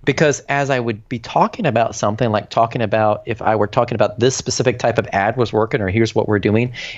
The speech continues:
in our search engine optimization, and here's how it's working, here's the exact stats, I'm giving them a case study. And then it was very easy to also sell them another course on that topic. Uh, and here's how you go into even more detail. They would buy additional things.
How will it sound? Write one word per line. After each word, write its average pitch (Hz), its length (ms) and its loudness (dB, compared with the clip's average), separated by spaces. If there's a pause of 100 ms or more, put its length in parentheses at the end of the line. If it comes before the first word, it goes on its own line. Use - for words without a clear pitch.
(120)
in 101 320 2
our 90 280 2
search 107 300 -2
engine 117 220 0
optimization, 120 680 2
and 92 140 -4
here's 104 180 2
how 101 140 2
it's 95 120 -4
working, 104 240 0
here's 104 160 0
the 104 80 4
exact 95 340 0
stats, 107 360 -2
I'm 113 100 -2
giving 113 240 0
them 110 120 2
a 101 40 4
case 104 240 0
study. 208 360 2 (640)
And 131 160 2
then 135 80 2
it 127 60 0
was 113 120 2
very 139 260 2
easy 151 600 0 (160)
to - 80 -8
also 135 380 2
sell 151 340 2
them 143 140 0
another 131 260 0
course 165 400 -2
on 120 60 -4
that 117 140 -2
topic. - 440 -2 (720)
Uh, 98 100 0
and 98 120 -2
here's 123 240 2
how 127 80 0
you 117 140 0
go 117 160 2
into 113 120 -2
even 113 220 -2
more 110 180 2
detail. 113 560 0 (220)
They 117 100 0
would 110 120 0
buy 110 160 2
additional 104 340 -4
things. 131 460 -4